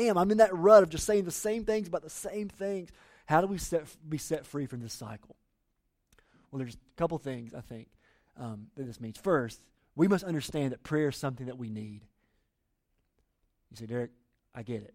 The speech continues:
No, no, no. I, something that we need. It's not an optional aspect of our lives. If you're following Christ, if you're in Jesus, like, this is not just kinda something that we might get better at. This is a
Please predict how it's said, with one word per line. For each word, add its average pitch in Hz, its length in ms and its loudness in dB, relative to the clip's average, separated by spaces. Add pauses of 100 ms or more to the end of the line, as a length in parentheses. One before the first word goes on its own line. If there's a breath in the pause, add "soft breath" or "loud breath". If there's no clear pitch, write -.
No, 135 120 -8
no, 131 120 -6
no. 117 140 -12
I, - 60 -18 (760)
something 170 280 -2
that 143 100 -2
we 113 140 -10
need. 113 480 -8 (560)
It's 151 180 -4
not 185 140 6
an 185 140 2
optional 165 920 2
aspect 147 560 0
of 123 80 -4
our 123 100 0
lives. 120 280 -2
If 110 100 -12
you're 147 140 -2 (320)
following 185 400 8
Christ, 156 320 4
if 131 80 -10
you're 165 140 -4
in 196 360 2
Jesus, 151 360 -2 (260 loud breath)
like, 143 160 -2
this 185 240 6
is 175 200 -2 (200 soft breath)
not 190 340 8
just 170 220 2
kinda 190 240 8
something 180 300 2
that 170 80 4
we 165 120 8
might 175 360 8
get 175 180 4
better 170 260 8
at. 135 220 4
This 202 220 10
is 185 180 4
a 156 200 4